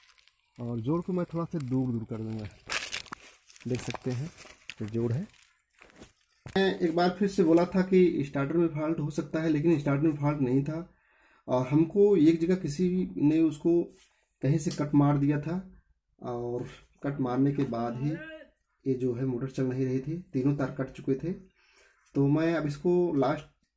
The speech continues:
जोड़ है, बहुत जोड़ है भैया के यहाँ, मैं बोलता हूँ बार बार कि आप केबल इसमें इतना जोड़ मत रखो, लेकिन उन्होंने इतना जोड़ रख दिया कि हमें भी बहुत समस्या होती है इसको चलाने में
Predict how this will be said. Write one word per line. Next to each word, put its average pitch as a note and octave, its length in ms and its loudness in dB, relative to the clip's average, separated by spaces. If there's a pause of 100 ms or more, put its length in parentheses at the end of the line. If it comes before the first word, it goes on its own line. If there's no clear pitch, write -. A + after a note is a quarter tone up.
(140)
जोड़ C#3 260 4
है, E3 100 0
बहुत C#3+ 340 0
जोड़ C#3+ 200 4
है C#3 60 4
भैया C3+ 240 2
के C#3+ 100 -2
यहाँ, C3+ 220 4 (180)
मैं - 200 4
बोलता C3 260 0
हूँ C#3+ 180 2
बार B2+ 180 2
बार C3 180 0
कि C3 140 -4
आप C3 180 -2
केबल B2+ 260 0
इसमें C3 240 0
इतना - 260 -2
जोड़ B2+ 200 0
मत B2+ 200 -4
रखो, B2+ 340 -8 (840)
लेकिन B2 300 0
उन्होंने A#2+ 260 0
इतना B2+ 240 -4
जोड़ A#2 300 -4
रख A2+ 100 -8
दिया A#2 260 -2
कि A#2+ 100 -10
हमें A#2 220 -2
भी A2 80 -6
बहुत A2+ 200 -8
समस्या A2+ 400 -8
होती A2+ 240 -10
है A#2 60 -4
इसको A2+ 180 -12
चलाने A2 320 -6
में A#2+ 300 -8